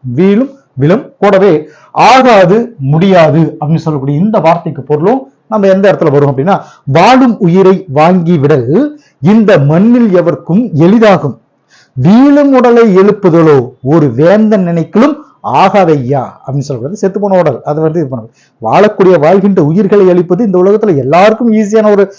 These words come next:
அஹ், செயல் தான். ஆனா இறந்த உடலுக்கு உயிர் கொடுத்து எழுப்புறது மன்னனால் கூட முடியாது அப்படின்னு சொல்லி சொல்லப்படுது. ரைட்டுங்களா? அடுத்து நீல் நிலம் அப்படின்ற இந்த வார்த்தைக்கு பொருள் பரந்த உலகம்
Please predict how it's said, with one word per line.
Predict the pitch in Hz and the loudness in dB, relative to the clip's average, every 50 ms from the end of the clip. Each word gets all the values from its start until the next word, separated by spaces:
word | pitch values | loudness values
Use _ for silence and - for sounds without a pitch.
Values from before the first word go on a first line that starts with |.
| - _ _ - | -20 _ _ -6
அஹ், | - 202 190 180 175 | 0 2 2 2 2
செயல் | 165 202 208 214 214 196 175 | 2 2 2 2 2 2 0
தான். | - - - _ _ _ | -4 -6 -10 _ _ _
ஆனா | - 156 156 151 151 190 262 262 - 196 143 117 | -6 -6 -4 -2 -2 -2 -2 -4 -6 -8 -6 -2
இறந்த | 120 165 208 277 320 320 302 311 | 0 2 4 4 2 2 2 0
உடலுக்கு | 302 285 277 269 262 254 247 240 | 2 2 2 2 0 0 0 0
உயிர் | 233 208 240 220 - | 2 2 0 0 0
கொடுத்து | 233 214 196 - 202 | -2 -2 0 0 0
எழுப்புறது | 196 190 160 185 180 175 214 262 302 - - _ _ | 0 0 0 0 0 0 0 -2 -2 -4 -10 _ _
மன்னனால் | - 135 139 147 160 180 196 220 233 233 233 220 208 | -6 -4 0 0 0 0 0 0 2 2 2 2 2
கூட | 202 202 202 190 | 2 2 2 0
முடியாது | 170 147 151 156 151 143 123 135 135 - - - | 0 0 0 2 0 0 0 -2 -4 -4 -8 -14
அப்படின்னு | - 151 139 127 - | -12 -10 -10 -8 -8
சொல்லி | 156 - - | -8 -10 -10
சொல்லப்படுது. | - 107 104 - - - _ _ - | -12 -18 -18 -20 -20 -20 _ _ -6
ரைட்டுங்களா? | 165 170 165 180 196 202 208 - - - - _ _ _ - | -4 -4 -4 -2 -4 -4 -4 -6 -18 -20 -20 _ _ _ -2
அடுத்து | 156 196 220 277 - - 160 143 135 143 214 254 269 - _ _ | 0 2 2 2 0 -2 0 2 2 2 0 -2 -6 -12 _ _
நீல் | - 151 170 208 254 285 311 330 320 277 | -4 -2 0 2 2 2 2 2 2 2
நிலம் | 208 196 190 190 185 175 - - | 2 2 2 2 0 0 -2 -2
அப்படின்ற | 170 165 170 185 170 165 | -2 -2 -2 -2 -2 -2
இந்த | 151 185 214 233 208 | -2 0 0 0 0
வார்த்தைக்கு | 175 196 208 214 214 - 202 - 165 | 0 0 -2 -2 -4 -6 -8 -8 -6
பொருள் | 143 175 170 147 135 135 - - | -6 -6 -4 -4 -6 -6 -4 0
பரந்த | 165 208 226 254 262 277 277 277 262 | 0 2 2 2 0 0 0 0 0
உலகம் | 160 147 170 185 180 - - 190 175 131 | 2 2 0 0 0 0 0 0 0 -2